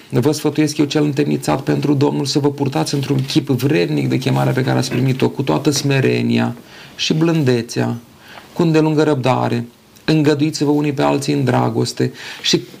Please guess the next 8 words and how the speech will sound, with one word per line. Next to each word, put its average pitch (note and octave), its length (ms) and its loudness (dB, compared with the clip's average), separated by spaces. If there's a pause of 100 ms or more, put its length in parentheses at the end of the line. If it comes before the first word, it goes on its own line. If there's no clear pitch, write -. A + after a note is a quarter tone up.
căutați E3 480 0
să F3+ 80 -4
păstrați D#3+ 540 -2
unirea D#3 340 2
Duhului D3 380 0
prin C#3+ 200 -2
legătura C#3 460 0
păcii." C#3 640 -2